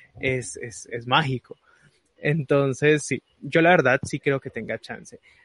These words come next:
¿Alguno más que quiera agregar? ¿Alguna actriz que merecía reconocimiento en la categoría de mejor actriz este año?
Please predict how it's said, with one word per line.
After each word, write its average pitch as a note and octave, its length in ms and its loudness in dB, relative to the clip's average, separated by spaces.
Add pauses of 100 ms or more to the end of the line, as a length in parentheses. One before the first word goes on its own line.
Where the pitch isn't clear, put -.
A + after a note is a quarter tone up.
(240)
¿Alguno F#3+ 420 4
más A3 260 4
que G3+ 120 -6
quiera G3 260 2
agregar? D3 720 0 (520)
¿Alguna E3 480 2
actriz F#3+ 520 -2
que F#3 160 2
merecía D3 840 0
reconocimiento E3 1040 -2 (880)
en D#3 460 0
la C#3 100 0
categoría C#3 400 0
de D3+ 40 2
mejor D#3 220 0
actriz D#3 460 -2
este E3 220 0
año? F#3+ 320 2